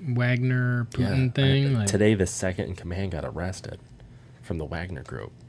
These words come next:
Speaker 2: Here's the crazy thing. This isn't over yet, right? And this is just my theory, and you guys can say whatever you'd like to on it too. But so <sighs> the story goes,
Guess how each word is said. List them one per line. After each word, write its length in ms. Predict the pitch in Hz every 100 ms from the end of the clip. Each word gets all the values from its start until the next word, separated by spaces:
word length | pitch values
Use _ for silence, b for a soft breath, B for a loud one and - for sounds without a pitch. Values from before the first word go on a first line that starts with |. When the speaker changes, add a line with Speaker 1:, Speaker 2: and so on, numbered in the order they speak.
| B B B B -
Speaker 2:
Here's 200 | 139 160
the 60 |
crazy 440 | - - 87 80 73
thing. 220 | 69 80
This 200 | 127 143
isn't 260 | 120 85 -
over 340 | 131 80 67
yet, 340 | 62 60 55 -
right? 220 | 92 71
And 120 | -
this 120 | 110 110
is 100 | 92
just 160 | 90
my 180 | 85 76
theory, 360 | - 76 69 64
and 120 | -
you 100 | 80
guys 200 | 85 -
can 200 | - 113 - B B B B B B B
say 260 | - - 87
whatever 380 | 82 80 82 80
you'd 280 | 69 98 87
like 200 | 82 -
to 160 | 80
on 120 | 80
it 140 | 76 -
too. 200 | 95 87
But 300 | 82 78 -
so 280 | 90 85 80 B B B B B B B B B
<sighs> 960 | B B B B B B B - -
the 120 | 98
story 360 | 95 - 123 117
goes, 460 | 95 73 69 -